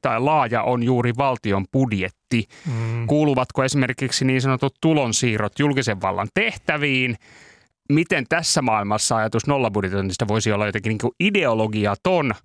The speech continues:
Speaker 2: Mm.
Speaker 1: Tiedetään varsin hyvin se, että vaikkapa, ä, poliittisen kentän oikealla laidalla, siellä kaikista oikeimmalla laidalla on vaalittu ajatusta vaikkapa niin sanotusta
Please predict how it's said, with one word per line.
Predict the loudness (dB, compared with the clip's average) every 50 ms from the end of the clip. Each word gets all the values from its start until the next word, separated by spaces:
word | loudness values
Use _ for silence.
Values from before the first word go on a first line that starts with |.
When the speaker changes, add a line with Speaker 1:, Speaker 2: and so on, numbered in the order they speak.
| -8
Speaker 2:
Mm. | -6 -6 -4 -4 -4 -6 -8 -8 _ _ _ _ _ _ -8 -2
Speaker 1:
Tiedetään | -2 0 0 0 0 -2 0 0
varsin | 0 0 0 2 2 2
hyvin | 2 2 2 0
se, | 0 0 0 -2
että | -2 -2 -4 -2
vaikkapa, | -2 -2 -2 -4 -4 -2 0 2 2 2 2 0 -2 -6 _ _ -2 0
ä, | 0 0 0
poliittisen | 0 -2 -2 -2 -2 -2 -2 -2 -2 -2
kentän | -2 -4 -2 -2 -4 -4 -4 -2 -2
oikealla | 0 0 0 -2 -2 -2 -2 0 0 0 2 2
laidalla, | 2 0 0 0 -2 0 0 0 0 0 -2 -2 -4 _ _ _ _ -4
siellä | -2 -2 0 0 -2 -2
kaikista | -2 -2 0 -2 -2 -2 0 0
oikeimmalla | 2 2 0 0 0 -2 -2 -2 0 0 0 0 0 0 0
laidalla | 0 0 0 -2 -2 -2 0 0 0 -2 -2
on | -2 -2 -2 -2 -2 -2 -2
vaalittu | 0 0 0 0 0 -2 _ 0 0
ajatusta | 0 0 0 -2 -2 -2 -2 -2 -2 -2
vaikkapa | -2 -2 -2 -4 -2 -2 0
niin | 0 0 0
sanotusta | 0 -2 -2 -2 -2 -2 -2